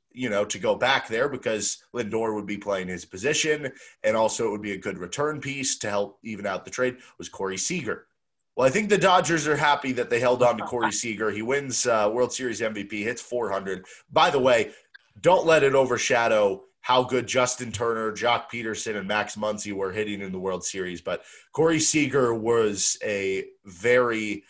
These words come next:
uh, deserving World Series M V P. So trading sometimes good,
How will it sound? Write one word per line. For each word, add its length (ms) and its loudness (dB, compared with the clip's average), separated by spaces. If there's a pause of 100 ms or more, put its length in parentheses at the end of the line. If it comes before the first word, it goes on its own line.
(140)
uh, 160 -2
deserving 680 -2
World 260 0
Series 380 -4
M 140 0
V 100 -6
P. 200 -12
So 140 -10
trading 400 -2
sometimes 480 0
good, 300 4